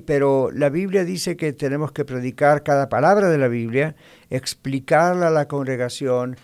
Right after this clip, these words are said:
saberla aplicar, porque eso es lo que tiene poder, esa es la palabra que transforma. El Espíritu Santo va a usar su propia palabra.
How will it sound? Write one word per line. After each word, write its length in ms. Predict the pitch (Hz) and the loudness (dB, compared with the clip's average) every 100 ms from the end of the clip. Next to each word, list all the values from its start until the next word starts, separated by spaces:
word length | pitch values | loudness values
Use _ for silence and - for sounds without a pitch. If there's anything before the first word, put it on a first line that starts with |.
| _ _ _ | _ _ _
saberla 560 | - 143 131 151 175 175 | -4 -2 2 4 4 0
aplicar, 720 | 175 151 - 120 113 113 120 _ _ _ | 0 -6 0 0 0 -4 -8 _ _ _
porque 400 | 151 143 170 202 | -10 -2 4 4
eso 240 | 226 - 202 | 4 2 2
es 80 | |
lo 120 | 165 139 | 2 0
que 100 | 135 | -2
tiene 260 | 139 123 | -2 -2
poder, 400 | 117 113 104 - | -2 -4 -2 0
esa 260 | 139 156 180 | 0 2 0
es 60 | 170 | 0
la 120 | 151 | 2
palabra 360 | 139 139 135 | 4 4 2
que 120 | 120 123 | 0 -4
transforma. 760 | 113 120 - 156 156 120 104 | -2 -4 -2 2 4 2 0
El 60 | 107 | -2
Espíritu 460 | - 156 175 185 | -2 -2 0 -2
Santo 500 | 170 190 190 196 190 - - _ | 0 0 2 2 0 -2 -16 _
va 140 | 127 170 | 2 4
a 60 | |
usar 320 | 180 - 170 147 | 4 4 4 4
su 300 | - 185 175 | 0 0 2
propia 460 | 160 170 165 160 | 4 4 4 0
palabra. 640 | 156 143 151 156 117 110 | 4 4 6 4 2 -4